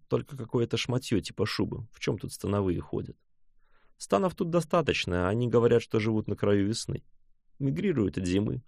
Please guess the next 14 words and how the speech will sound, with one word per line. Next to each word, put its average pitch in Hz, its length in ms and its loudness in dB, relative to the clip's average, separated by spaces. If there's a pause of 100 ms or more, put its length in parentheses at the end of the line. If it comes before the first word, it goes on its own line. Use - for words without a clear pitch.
(140)
а 127 80 2
летом 143 260 0
заходят 98 420 0
довольно 95 320 6
далеко 98 360 2
на 92 100 2
её 85 140 2
территорию. - 640 -8 (580)
Если 143 240 0
понимают, 147 420 2
что 143 140 -4
не 143 100 4
успеют 143 380 2
вернуться, 147 480 0